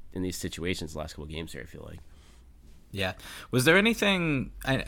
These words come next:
Speaker 2: I mean, they had some, I think the Sixers had some luck from behind the three-point line. They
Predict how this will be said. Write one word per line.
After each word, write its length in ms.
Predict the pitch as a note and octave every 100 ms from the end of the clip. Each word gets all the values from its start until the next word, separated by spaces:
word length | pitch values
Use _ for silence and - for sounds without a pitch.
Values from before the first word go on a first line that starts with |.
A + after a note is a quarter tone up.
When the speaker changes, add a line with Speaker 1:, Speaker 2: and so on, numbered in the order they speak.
| -
Speaker 2:
I 100 | C3
mean, 260 | B2+ A#2+
they 160 | C3 C3+
had 200 | C#3 B2
some, 400 | - A#2 A2+ G#2+
I 60 | A2
think 180 | B2 -
the 80 | G#2+
Sixers 400 | - G2+ G#2+ G2+
had 180 | G2+
some 220 | - G#2 F#2+
luck 320 | F#2+ G2+ -
from 540 | - G#2+ G#2 F#2+ F2+ - - - - - -
behind 260 | G#2 G#2 G2
the 60 |
three-point 480 | F#2 G2 - F#2+ F2+
line. 280 | F#2+ G2 G2
They 180 | F2+